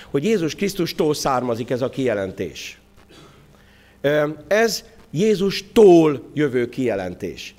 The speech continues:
De ugyanakkor az a görög kifejezés, vagy az a birtokos jelző, ami, vagy birtokos szerkezet, ami található a, a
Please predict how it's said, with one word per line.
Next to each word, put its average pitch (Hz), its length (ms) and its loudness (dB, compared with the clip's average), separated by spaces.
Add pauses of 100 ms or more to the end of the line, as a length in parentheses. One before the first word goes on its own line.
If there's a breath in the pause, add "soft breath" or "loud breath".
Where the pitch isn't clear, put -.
(160 soft breath)
De 175 140 0
ugyanakkor 202 600 0
az 151 140 -2
a 143 120 0
görög 165 420 0
kifejezés, 143 680 -2
vagy 131 140 -2
az 135 140 -2
a 131 200 -2 (160 loud breath)
birtokos 160 600 0
jelző, 165 300 0
ami, 135 260 -2 (180 loud breath)
vagy 143 140 -2
birtokos 170 420 -2
szerkezet, 151 560 -2
ami 139 220 -2
található 131 720 0
a, 117 240 0 (340)
a 117 320 -2